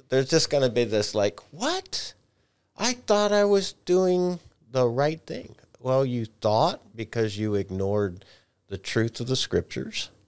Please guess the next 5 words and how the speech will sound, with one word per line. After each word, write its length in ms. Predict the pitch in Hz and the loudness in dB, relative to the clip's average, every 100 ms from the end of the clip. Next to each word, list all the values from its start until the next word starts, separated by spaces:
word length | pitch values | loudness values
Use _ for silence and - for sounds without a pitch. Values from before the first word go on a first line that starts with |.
| _ _ _ _ _ _ _ _ _ 98 | _ _ _ _ _ _ _ _ _ -8
You 200 | 101 98 | -4 -4
thought 520 | - 104 113 127 - | 0 2 4 2 0
wrongly, 600 | 113 180 320 214 - - - _ _ _ _ _ - | 0 0 -2 -6 -8 -12 -20 _ _ _ _ _ -8
and 280 | 107 107 - _ | -6 -6 -8 _
there's 600 | 101 113 117 - - | 0 2 0 -2 -6